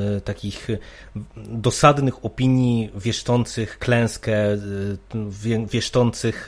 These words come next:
to, że włodarze Disneya upadli na głowę, e, a Gwiezdne Wojny to się skończyły. Mm, jak-,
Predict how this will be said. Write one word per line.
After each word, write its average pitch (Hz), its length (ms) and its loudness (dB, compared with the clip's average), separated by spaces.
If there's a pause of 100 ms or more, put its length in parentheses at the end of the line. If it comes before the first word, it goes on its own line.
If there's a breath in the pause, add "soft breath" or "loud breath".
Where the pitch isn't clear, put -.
(140)
to, 110 160 2
że 107 280 2
włodarze 110 480 0
Disneya 107 380 -2
upadli 104 440 0
na 101 120 0
głowę, 104 500 2 (360 loud breath)
e, 104 140 0
a 98 80 -2
Gwiezdne 107 360 0
Wojny 104 320 0
to 101 120 -6
się - 140 -6
skończyły. 120 640 0 (340 loud breath)
Mm, 107 280 -2
jak-, 110 160 -6